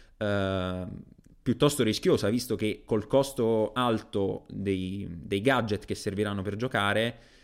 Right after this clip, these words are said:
eh, diciamo, almeno per il primo anno sicuramente la base installata di utenti non sarà poi così grande e di conseguenza anche i ricavi. Quindi in questo senso Apple, se facesse una mossa, diciamo, furba, e quindi, come per dire, "Se volete fare la realtà virtuale con un costo più basso e raggiungere molti più utenti,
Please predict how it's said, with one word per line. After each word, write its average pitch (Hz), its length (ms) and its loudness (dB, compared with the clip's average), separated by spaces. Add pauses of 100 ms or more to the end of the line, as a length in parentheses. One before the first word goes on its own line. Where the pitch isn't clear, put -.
(140)
eh, - 260 -14
diciamo, 107 520 -4
almeno 107 360 0
per 117 140 2
il 107 80 0
primo 113 240 0
anno 123 220 0
sicuramente 110 420 -2
la 95 120 2
base 117 260 0
installata 110 420 0
di 104 80 0
utenti 135 320 -2
non 101 140 -4
sarà 101 240 -6
poi 92 160 -4
così 98 200 -2
grande 95 460 -4
e 104 100 -6
di 104 80 -2
conseguenza 101 720 -4 (460)
anche 117 240 0
i 104 60 4
ricavi. 98 600 2 (440)
Quindi 151 200 2
in 139 120 4
questo 160 160 0
senso 147 220 0
Apple, 139 360 2
se 156 200 0
facesse 151 540 -2
una 120 120 2
mossa, 123 400 2
diciamo, 113 380 -2
furba, 104 540 0
e 107 120 -8
quindi, 120 380 0
come 107 200 -6
per 107 140 -2
dire, 104 220 -2
"Se - 180 -2
volete 156 300 0
fare 143 240 2
la 135 80 4
realtà 131 300 0
virtuale 120 760 0
con 120 140 0
un 123 160 2
costo 180 340 0
più 143 160 -6
basso 107 480 -2
e 110 80 0
raggiungere 120 480 0
molti 135 340 -2
più 175 160 -6
utenti, 143 560 -2